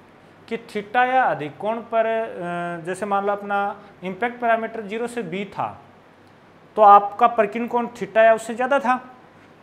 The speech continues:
तो उसका कितना अनुपात थीटा या उससे अधिक परावर्तित, अ, परिकीर्णित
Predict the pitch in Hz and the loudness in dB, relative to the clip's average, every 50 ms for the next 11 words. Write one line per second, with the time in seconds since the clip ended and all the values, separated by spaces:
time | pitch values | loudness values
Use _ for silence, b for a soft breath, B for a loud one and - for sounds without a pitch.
0 | - - 240 247 247 226 - - 277 269 269 269 - 262 269 - 320 320 311 285 | -6 -4 -2 -2 -2 -6 -4 -4 -4 -4 -4 -6 -10 -8 -6 0 2 2 2 2
1 | 285 262 - 254 233 233 240 240 - 170 131 - - - - - - - - - | 0 -2 0 4 4 4 4 4 0 -8 -10 -10 -16 -20 -20 -20 -20 -20 -20 -20
2 | - - - - - - _ _ - - - - - - 208 202 - 247 247 247 | -20 -20 -20 -20 -20 -20 _ _ -20 -20 -20 -18 -8 -8 -6 -2 0 2 2 4
3 | 240 233 226 233 - 240 190 143 135 185 - - - 208 190 175 - - - 233 | 2 2 0 -2 -4 -6 -4 -4 -4 -6 -6 -4 -2 0 0 0 0 -4 -10 -10
4 | 254 - 330 339 330 339 - - - - - 180 175 175 - 214 196 - 226 220 | -8 -6 -6 -6 -6 -10 -14 -20 -20 -14 -6 -6 -4 0 0 0 0 0 -4 -6
5 | 233 277 277 - 339 339 339 - | -6 -6 -4 -4 -4 -4 -4 -8